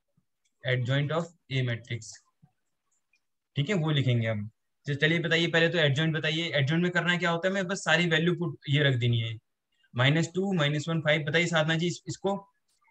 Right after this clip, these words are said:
स्क्रीनशॉट ले लीजिए, ये इस वाले मैट्रिक्स का। ठीक है, ले लिया जी, या लिख रहे हैं कॉपी में? जी,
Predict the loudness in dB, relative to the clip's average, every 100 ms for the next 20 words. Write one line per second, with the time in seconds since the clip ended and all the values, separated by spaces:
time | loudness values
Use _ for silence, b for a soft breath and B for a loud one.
0 | -8 -4 -4 -2 0 0 -2 0 -2 -4
1 | _ _ _ _ _ _ _ _ -2 -2
2 | -2 -2 0 0 -2 -4 -4 -4 -10 _
3 | _ -8 -2 0 0 -2 -6 _ _ _
4 | _ _ _ _ _ _ _ _ _ _
5 | _ _ _ _ _ _ _ _ _ _
6 | _ _ -4 2 2 2 -2 _ _ _
7 | _ _ _ _ _ 2 4 4 2 2
8 | 0 -2 -4 -6 -8 _ _ _ _ _
9 | _ _ _ _ _ _ _ _ _ _
10 | _ _ _ _ _ -6 0 2 2